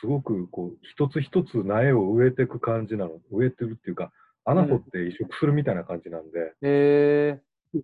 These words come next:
Speaker 1: 時間かかるんですよ。
Speaker 2: あの、何でしたっけ？トラクターじゃなくて、ああいうので、ね、あの、
Speaker 1: ああ、田植え機とか使えない。
Speaker 2: 田植え機でやってたらね。
Speaker 1: はい。で、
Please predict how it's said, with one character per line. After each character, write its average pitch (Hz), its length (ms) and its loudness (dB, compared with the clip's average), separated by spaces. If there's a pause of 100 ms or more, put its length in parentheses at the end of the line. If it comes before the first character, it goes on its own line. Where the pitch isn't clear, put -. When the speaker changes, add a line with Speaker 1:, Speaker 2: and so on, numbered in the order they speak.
(100)
Speaker 1:
時 127 80 -6
間 139 180 2
か 131 140 0
か 131 80 2
る 113 100 2
ん 92 40 -8
で 87 100 -16
す - 120 -20
よ。 80 80 -20 (720)
Speaker 2:
あ 143 120 0
の、 139 360 0
何 143 180 -4
で 135 80 -2
し 127 40 -8
た 127 80 -4
っ 110 60 -12
け？ 110 340 -6 (760)
ト 160 100 0
ラ 151 120 4
ク - 100 -14
タ 147 140 2
ー 123 60 0
じ 123 60 -2
ゃ - 20 0
な - 120 -4
く - 100 -20
て、 117 200 -6
あ 127 120 2
あ 135 80 6
い 143 100 4
う - 20 0
の 127 120 -2
で、 113 360 0
ね、 135 160 -4
あ 110 120 -6
の、 113 320 2
Speaker 1:
あ 110 40 -10
あ、 - 40 -8
田 131 60 0
植 151 140 2
え - 20 -6
機 139 160 -2
と 101 80 -6
か - 180 -6
使 - 200 4
え 151 60 8
な 151 80 6
い。 156 40 6
Speaker 2:
田 107 100 0
植 120 160 2
え 104 100 -6
機 - 60 -20 (840)
で 131 80 2
や 135 100 2
っ 131 40 -12
て 139 100 0
た - 120 -2
ら 123 120 -4
ね。 175 160 2
Speaker 1:
は 107 60 -4
い。 - 80 -20 (760)
で、 127 500 0